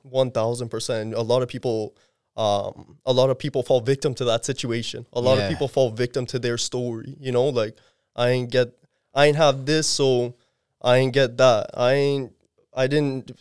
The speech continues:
Speaker 1: I didn't have parents to put me in this or put me in that." It, it's like, I never, again, like, I always know so many people are going through so much worse situations than me, so I can never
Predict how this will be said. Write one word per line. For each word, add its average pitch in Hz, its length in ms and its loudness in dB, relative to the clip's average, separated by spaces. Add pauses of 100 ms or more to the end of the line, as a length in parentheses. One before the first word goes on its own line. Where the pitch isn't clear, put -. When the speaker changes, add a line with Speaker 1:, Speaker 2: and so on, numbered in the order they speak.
Speaker 1:
I 131 80 2
didn't 143 200 0
have 139 200 2
parents 147 340 2
to 135 380 2
put 143 160 -2
me 143 200 -2
in 139 140 0
this 139 300 -2
or 127 80 -6
put 139 160 -4
me 143 100 -2
in 135 120 -4
that." 123 180 -2
It, 127 180 -4
it's 127 220 -6
like, 117 180 -4
I 120 120 2
never, 135 500 0 (320)
again, 127 320 2
like, 110 160 0
I 120 80 4
always 127 320 4
know 117 340 -2 (240)
so - 400 -2
many 110 240 -4
people 117 300 -6
are 113 80 0
going 113 240 -4
through 113 280 -10 (520)
so - 400 0
much 117 300 0
worse 117 380 -2
situations 117 600 -6
than 110 140 -8
me, 113 140 -6
so 110 160 -4
I 113 80 -2
can 117 120 -6
never 117 380 -4